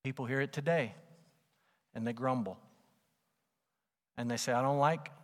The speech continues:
Jesus saying that I can't do it. I can do it. I can do it." They say, "I don't like Jesus saying that there's no other way, that I have to come through him.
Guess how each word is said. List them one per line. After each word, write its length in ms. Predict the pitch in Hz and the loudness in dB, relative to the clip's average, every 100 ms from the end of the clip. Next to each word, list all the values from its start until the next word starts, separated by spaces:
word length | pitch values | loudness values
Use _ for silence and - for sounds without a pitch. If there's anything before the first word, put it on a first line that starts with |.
| - | -10
Jesus 360 | 131 135 120 - | -6 -4 -4 -4
saying 400 | - 123 120 110 | -2 0 0 -2
that 160 | 113 | -2
I 160 | 110 110 | -2 -2
can't 640 | - - 120 98 - - - - | -6 -6 -4 -6 -10 -20 -20 -10
do 200 | 113 98 | -8 -6
it. 220 | - - - _ _ _ _ _ _ _ _ - | -8 -14 -20 _ _ _ _ _ _ _ _ -16
I 60 | |
can 320 | - 170 156 | 0 2 4
do 180 | 113 101 | 2 -4
it. 220 | 92 - | -8 -16
I 1400 | - _ _ _ _ _ _ _ _ _ _ _ _ - | -20 _ _ _ _ _ _ _ _ _ _ _ _ -6
can 240 | 156 143 113 | -2 0 0
do 140 | 101 | -4
it." 220 | - - - _ _ _ _ _ _ _ _ _ _ _ _ _ _ - | -10 -18 -20 _ _ _ _ _ _ _ _ _ _ _ _ _ _ -8
They 60 | 127 | -2
say, 160 | 147 | 4
"I 140 | 135 147 | 6 6
don't 160 | 147 | 6
like 180 | 151 175 | 4 2
Jesus 300 | 147 127 120 | 0 -2 -2
saying 360 | - 135 127 120 | 0 0 0 -2
that 140 | 120 | -4
there's 240 | 131 113 | -4 -4
no 320 | 120 127 123 120 | 2 4 4 2
other 160 | 117 | 0
way, 220 | 110 110 | 0 -2
that 120 | 107 113 | -2 -2
I 100 | 107 | -2
have 260 | 117 - | -2 -6
to 80 | 113 | -8
come 260 | - 113 104 | -8 -6 -6
through 180 | 104 | -10
him. 240 | 95 101 | -10 -10